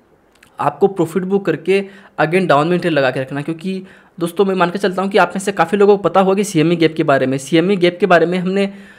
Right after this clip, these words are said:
टू वीडियो अपलोड किया है। दोस्तों exactly दो वीडियो आपको सीएमई गैप का हमारे Telegram चैनल में, साथ में हमारे YouTube चैनल मिल जाएगा। तो आपको सीएमई गैप हमेशा फिल देखने को मिलता है। तो ईजीली आपको बीटीसी के प्राइस again हमारे यहाँ पर फ़ोर्टी फ़ाइव थाउजेंड के पास में या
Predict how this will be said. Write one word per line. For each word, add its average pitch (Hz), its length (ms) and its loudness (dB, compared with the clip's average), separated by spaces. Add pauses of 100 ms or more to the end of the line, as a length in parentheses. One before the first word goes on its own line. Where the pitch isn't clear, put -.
(520)
टू 220 160 0
वीडियो 202 240 4
अपलोड 185 220 2
किया 143 200 -2
है। 139 60 -6
दोस्तों 165 240 -4
exactly 175 460 -2
दो 175 160 4
वीडियो 190 260 4
आपको 180 160 0
सीएमई 170 320 -2
गैप 170 280 -2
का 180 100 2
हमारे 170 380 0
Telegram 160 320 2
चैनल 151 180 -2
में, 165 120 -2
साथ 160 320 0
में 185 300 -6 (300)
हमारे 170 180 2
YouTube 165 280 -2
चैनल 175 160 0
मिल 170 160 -2
जाएगा। 131 360 0 (500)
तो 190 60 2
आपको 175 240 4
सीएमई 175 380 2
गैप 190 180 2
हमेशा 170 280 -2
फिल 196 220 0
देखने 170 160 0
को 156 100 -2
मिलता 135 220 -4
है। 131 60 -4
तो 165 240 -6
ईजीली 208 340 0
आपको 190 260 4
बीटीसी 165 420 -2
के 180 40 -4
प्राइस 180 180 0 (100)
again 185 320 2
हमारे 170 280 0
यहाँ 147 200 0
पर 185 180 0 (400)
फ़ोर्टी 175 320 -2
फ़ाइव 196 360 2
थाउजेंड 160 200 -2
के 180 100 -2
पास 151 300 0
में 175 120 -4
या 180 180 2